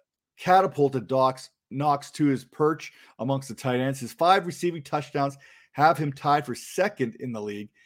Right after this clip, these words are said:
and tied for first with Kelce and Gronkowski there amongst tight ends.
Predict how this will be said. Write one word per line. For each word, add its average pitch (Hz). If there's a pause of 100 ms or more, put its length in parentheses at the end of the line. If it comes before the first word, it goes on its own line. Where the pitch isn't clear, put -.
(300)
and 120 (360)
tied 180
for 143
first 190
with 120
Kelce 151
and 127
Gronkowski 127
there 104
amongst 123
tight 110
ends. 95